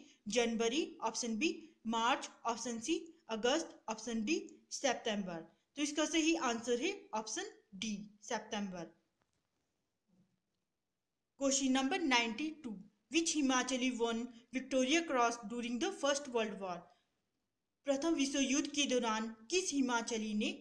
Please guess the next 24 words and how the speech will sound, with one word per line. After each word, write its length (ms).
विक्टोरिया 500
क्रॉस 360
जीता 340
था? 160
ऑप्शन 340
ए 80
भंडारी 480
राम, 340
Option 380
B 220
जमादार 560
लाला, 340
Option 360
सी 240
सोमनाथ 560
शर्मा, 400
Option 360
D 180
धन 200
सिंह 260
थापा। 380
तो 100
इसका 280
सही 300